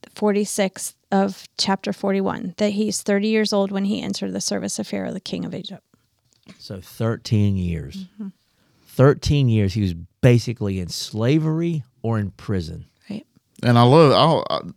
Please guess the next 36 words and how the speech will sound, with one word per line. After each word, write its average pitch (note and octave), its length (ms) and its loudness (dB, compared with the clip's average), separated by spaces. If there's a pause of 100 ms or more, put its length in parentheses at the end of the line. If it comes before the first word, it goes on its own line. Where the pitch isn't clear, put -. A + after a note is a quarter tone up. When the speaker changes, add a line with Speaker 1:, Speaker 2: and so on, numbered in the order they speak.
Speaker 3:
this C#3+ 320 0
may A#2+ 160 4
just G#2 240 -2
be G#2+ 400 0
me G#2 200 0
picking G2+ 280 -2
up F#2 140 -6
on F2+ 100 -8
stuff E2 220 -10
that's - 160 -14
not C2+ 160 -12
there, - 200 -10
but, E2+ 220 -6 (160)
but G2 260 -6 (180)
just, A2+ 320 -6 (480)
so C#3+ 220 6
this E3+ 280 6
all D3 200 6
kicked B2+ 340 2
off G#2 560 -2 (840)
really B2 580 6
with A#2+ 220 4
the A2 100 6
event A2 480 6
of A#2 160 2
him A#2+ 160 8
being A#2 220 6
thrown A2+ 220 4
into G2 220 2
a F#2+ 60 -2
pit. A2+ 320 2 (580)
Speaker 1:
Right. - 220 -10 (200)
Speaker 2:
Yep. A2+ 180 -18 (420)
Speaker 3:
Then B2 260 8
you D#3 140 6
go A#2+ 600 8